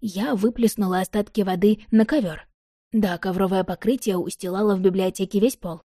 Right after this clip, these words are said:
и жидкость должна была бы мгновенно впитаться в ворсистую ткань, не говоря уже о том, что нескольких капель, имевшихся в моем распоряжении, никак недостаточно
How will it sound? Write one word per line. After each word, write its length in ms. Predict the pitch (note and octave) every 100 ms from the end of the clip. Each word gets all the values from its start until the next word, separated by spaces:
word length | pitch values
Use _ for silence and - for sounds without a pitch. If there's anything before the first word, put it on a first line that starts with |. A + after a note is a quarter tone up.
| _ _ _ -
и 100 | F#3+
жидкость 500 | F3+ B3+ - G3 F3+
должна 380 | F#3 F3+ F#3+ G3
была 240 | G3 F#3+
бы 100 | G3
мгновенно 600 | G3 F#3+ F#3+ F#3+ G3 G3+
впитаться 600 | - F4 G#3 E3 - F#3+ -
в 80 | A3+
ворсистую 640 | G3 F#3+ - F#3 - G3
ткань, 320 | G3+ F#3 F3 - - -
не 140 | A3
говоря 380 | G3 F#3 F3+ F3
уже 140 | F3+
о 80 | F3+
том, 200 | B3 D#4+
что 260 | D4 G#3 F#3+ -
нескольких 600 | A3 F#3+ - F#3+ G3+ -
капель, 380 | G3 F#3 F#3+ F3+ -
имевшихся 580 | G#3+ G3 F3 G3 - F#3
в 60 |
моем 260 | F#3 F#3 F3
распоряжении, 760 | F3+ - G3 F#3 C#4+ C4+ G3+ - -
никак 380 | A#3 G#3+ G#3 A3
недостаточно 760 | A#3+ E4 - F3+ - - F#3+